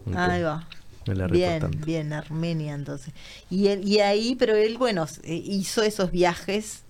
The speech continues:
Speaker 2: este, ¿no? Que se cuen-, se, se cuentan en la película Encuentros con hombres notables.
Speaker 1: Ah, sí,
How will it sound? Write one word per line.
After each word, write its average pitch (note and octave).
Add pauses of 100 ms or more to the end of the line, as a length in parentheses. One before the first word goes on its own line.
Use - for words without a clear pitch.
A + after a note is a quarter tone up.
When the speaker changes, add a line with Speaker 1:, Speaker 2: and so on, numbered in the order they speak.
(100)
Speaker 2:
este, D3
¿no? D#3+
Que F#3+
se D3+
cuen-, D3+
se, C#3
se -
cuentan D#3+
en D#3+
la D3
película D#3+
Encuentros D#3+
con D3+
hombres D3+
notables. E3
Speaker 1:
Ah, A#2+
sí, G#2